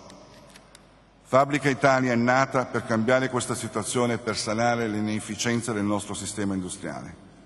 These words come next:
È nata dalla nostra volontà di trasformare l'Italia in una base strategica per la produzione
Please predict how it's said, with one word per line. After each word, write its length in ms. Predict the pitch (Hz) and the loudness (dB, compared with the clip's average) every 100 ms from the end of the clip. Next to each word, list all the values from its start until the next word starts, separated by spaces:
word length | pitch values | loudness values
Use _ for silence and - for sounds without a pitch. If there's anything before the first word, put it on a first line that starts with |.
| - - - - - - | -20 -20 -20 -20 -20 -12
È 120 | 98 | -4
nata 440 | 104 117 135 135 127 | 2 4 4 4 2
dalla 200 | 113 113 | 4 4
nostra 300 | 113 113 113 | 2 2 2
volontà 460 | 110 107 101 123 | 2 2 2 2
di 120 | 120 | 2
trasformare 540 | 110 110 - 107 113 113 | -2 -4 -4 -2 0 0
l'Italia 560 | 104 92 120 117 117 | -2 0 2 2 0
in 160 | 113 110 | -2 -2
una 140 | 107 | 0
base 340 | 101 117 117 113 | 2 2 2 -2
strategica 720 | - 107 98 113 104 110 113 | -4 -4 -2 -2 -2 -6 -6
per 120 | 104 | -4
la 60 | 98 | -4
produzione 720 | 107 95 95 - 110 104 95 | -4 -6 -6 0 2 2 -2